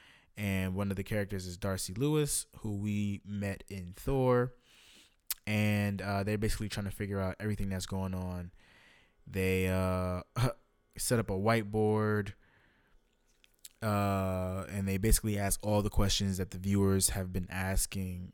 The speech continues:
uh, leading up to this episode. And we get a lot of answers, basically, um, which is that Wanda is creating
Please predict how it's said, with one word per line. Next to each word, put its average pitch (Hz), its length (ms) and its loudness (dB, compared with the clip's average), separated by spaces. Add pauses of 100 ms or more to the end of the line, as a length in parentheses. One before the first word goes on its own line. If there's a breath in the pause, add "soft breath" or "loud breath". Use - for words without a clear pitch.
uh, 92 140 -8
leading 95 320 -2
up 90 140 -6
to - 100 -8
this 95 180 -2
episode. 87 520 -6 (500 soft breath)
And 98 260 -2
we 104 80 0
get 107 160 2
a 104 60 2
lot 113 160 2
of 110 60 0
answers, 107 640 -4 (180)
basically, 98 760 -2 (680 soft breath)
um, 92 800 0 (1160)
which 107 580 0
is 107 280 -2
that 104 440 2
Wanda 117 400 0
is 104 220 -2
creating 98 920 -2